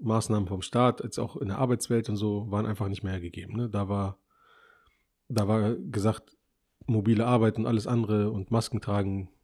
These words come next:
k-, kann jeder selber bestimmen bei der Arbeit und, äh, ne, Anwesenheit und so. Und bei, äh, bei uns ist ab diesem Jahr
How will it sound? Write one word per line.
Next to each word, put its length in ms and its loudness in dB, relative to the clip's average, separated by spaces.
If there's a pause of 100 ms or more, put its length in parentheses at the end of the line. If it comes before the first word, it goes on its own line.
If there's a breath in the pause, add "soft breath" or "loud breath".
(240)
k-, 140 -18
kann 160 0
jeder 240 2
selber 240 0
bestimmen 340 -4
bei 80 -4
der 120 -4
Arbeit 280 -6
und, 300 -10
äh, 260 -8 (420)
ne, 220 -2
Anwesenheit 640 -4
und 100 -8
so. 240 -6 (800)
Und 200 -6
bei, 100 0
äh, 360 0
bei 100 -8
uns 280 0
ist 240 -8
ab 160 -6
diesem 260 0
Jahr 380 -2